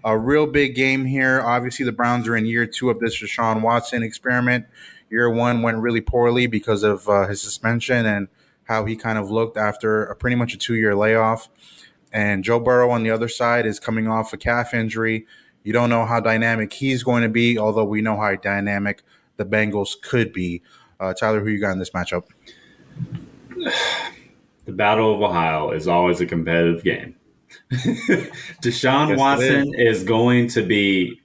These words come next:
Speaker 2: better than he was last season. Last season, he was knocking the rust off. He's gonna be better. However, if Joe Burrow plays, which is looking like he will play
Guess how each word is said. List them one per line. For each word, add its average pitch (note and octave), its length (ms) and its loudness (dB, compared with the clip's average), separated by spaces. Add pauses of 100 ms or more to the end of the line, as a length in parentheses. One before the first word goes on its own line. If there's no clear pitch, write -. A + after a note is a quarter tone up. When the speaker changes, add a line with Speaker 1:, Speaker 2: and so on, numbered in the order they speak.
Speaker 2:
better F2 760 2
than F2 180 0
he E2+ 120 2
was E2+ 280 4
last D2 360 -2
season. D#2+ 320 -6
Last F#2+ 340 2
season, F2+ 560 0
he E2+ 80 0
was D#2 220 -2
knocking E2+ 420 2
the D#2+ 80 0
rust D#2+ 340 0
off. D#2 280 2
He's E2 200 2
gonna D#2+ 220 -2
be D#2+ 120 -8
better. B1+ 340 -6 (480)
However, F#2+ 720 2 (920)
if F2 180 -2
Joe G#2 280 4
Burrow A2 400 4
plays, E2+ 600 0
which F2 240 0
is F2 140 -4
looking F#2+ 280 0
like G2 280 2
he A#2 120 2
will F#2 320 2
play D2+ 460 -2